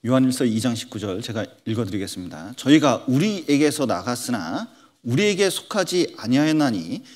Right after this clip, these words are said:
만일 우리에게 속하였다면 우리와 함께 거하였으리-, 으려니와 저희가 나간 것은 다 우리에게 속하지 아니함을 나타내려 함이니라." 예.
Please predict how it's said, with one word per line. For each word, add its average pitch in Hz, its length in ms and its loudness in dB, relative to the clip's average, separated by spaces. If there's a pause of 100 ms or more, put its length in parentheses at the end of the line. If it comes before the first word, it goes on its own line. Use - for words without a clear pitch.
(140)
만일 208 340 0
우리에게 160 760 4
속하였다면 156 960 0 (340)
우리와 185 300 4
함께 226 560 2
거하였으리-, 127 880 0 (340)
으려니와 147 640 2 (240)
저희가 147 300 6
나간 151 440 0
것은 127 520 2
다 98 440 -6
우리에게 185 480 2
속하지 190 640 -4
아니함을 127 500 2
나타내려 160 840 -4
함이니라." - 500 -14 (320)
예. 95 160 -12